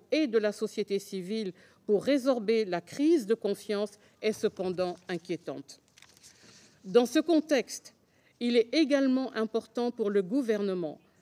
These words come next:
de s'assurer que l'espace démocratique soit protégé, que la liberté d'expression et la liberté de la presse soient garanties et que les droits de l'homme soient respectés. Je constate l'amélioration significative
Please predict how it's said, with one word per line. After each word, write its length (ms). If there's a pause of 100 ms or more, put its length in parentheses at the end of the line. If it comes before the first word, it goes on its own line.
(260)
de 140
s'assurer 600
que 120
l'espace 520
démocratique 720
soit 220
protégé, 720 (440)
que 100
la 160
liberté 580
d'expression 840
et 80
la 120
liberté 540
de 100
la 140
presse 320
soient 220
garanties 680 (460)
et 120
que 100
les 200
droits 260
de 120
l'homme 280
soient 200
respectés. 600 (800)
Je 160
constate 720 (100)
l'amélioration 920
significative 1120